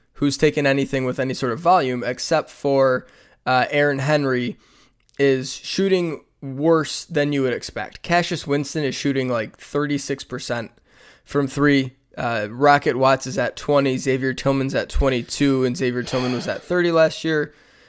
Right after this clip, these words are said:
Like, Gabe Brown is gonna hold around forty, which is where he's at. You gotta increase that volume.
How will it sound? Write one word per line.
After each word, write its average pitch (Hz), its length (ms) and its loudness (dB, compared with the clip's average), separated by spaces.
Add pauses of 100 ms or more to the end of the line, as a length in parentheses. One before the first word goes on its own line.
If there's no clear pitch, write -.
(160)
Like, - 220 -10
Gabe 151 240 2
Brown 143 360 2
is 127 200 -2
gonna 147 260 2
hold 135 460 0
around 127 340 2
forty, 131 320 -2
which 127 240 -4
is 147 100 -12
where 123 160 -2
he's 151 160 -6
at. 143 240 4
You 127 80 -8
gotta 120 220 0
increase 120 380 -8
that 110 200 -2
volume. 123 480 -2